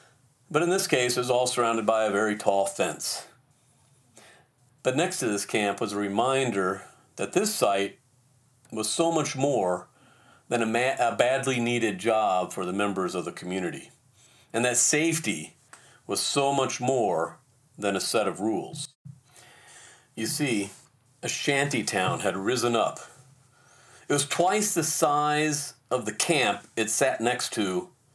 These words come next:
and it was full of poverty and filth. The executive explained, "Well, the camp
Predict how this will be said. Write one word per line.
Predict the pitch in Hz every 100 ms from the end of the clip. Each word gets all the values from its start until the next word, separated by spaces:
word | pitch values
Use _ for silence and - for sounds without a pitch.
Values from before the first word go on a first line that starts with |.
| _ _ -
and | 117
it | 98
was | -
full | - - 165 127 107 107
of | 98 -
poverty | 131 123 131 123 113
and | 98 90
filth. | - - 113 - - - _ _ _ - - - - - - _ - - - - - _ -
The |
executive | 151 135 185 185 156
explained, | 131 - 151 147 143
"Well, | 147 151
the | -
camp | - 196 208 208 -